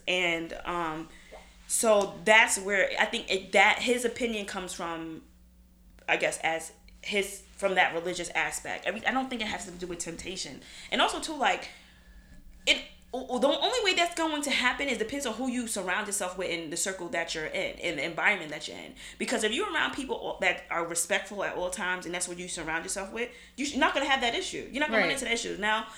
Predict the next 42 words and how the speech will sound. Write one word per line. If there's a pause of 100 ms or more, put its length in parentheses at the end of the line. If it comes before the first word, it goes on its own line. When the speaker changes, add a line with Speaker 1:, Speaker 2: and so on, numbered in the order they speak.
(120)
Speaker 1:
you
know,
people
make
mistakes.
Things
happen,
you
know.
I'm
not
gonna
say
that
anybody's
perfect. (460)
But
I
think
it
really
starts
in
your
environment. (120)
So
if
you're
a
married
man
and
y'all,
you
and
your
wife
are
always
in
the
club,